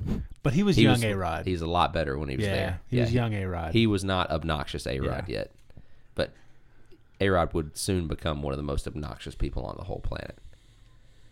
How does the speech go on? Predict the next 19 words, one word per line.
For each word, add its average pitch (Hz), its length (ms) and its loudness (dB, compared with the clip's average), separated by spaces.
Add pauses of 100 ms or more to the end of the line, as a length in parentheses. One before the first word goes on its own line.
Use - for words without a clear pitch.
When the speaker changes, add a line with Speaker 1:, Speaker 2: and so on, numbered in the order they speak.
(640)
Speaker 1:
Yeah. 87 340 -4 (1300)
Man. 87 340 -6 (1200)
That 135 120 6
was, 139 260 2 (100)
I, - 180 -10
I, 117 120 -2 (100)
I've 113 120 0
watched 117 400 2
and 107 80 0
I've 101 120 -2
enjoyed 98 360 -2
baseball 90 360 -4
since 90 240 -8
then, 85 240 -4
but 82 120 -6
never 101 260 0
like 95 200 -4
I 92 60 -2
did 87 440 -6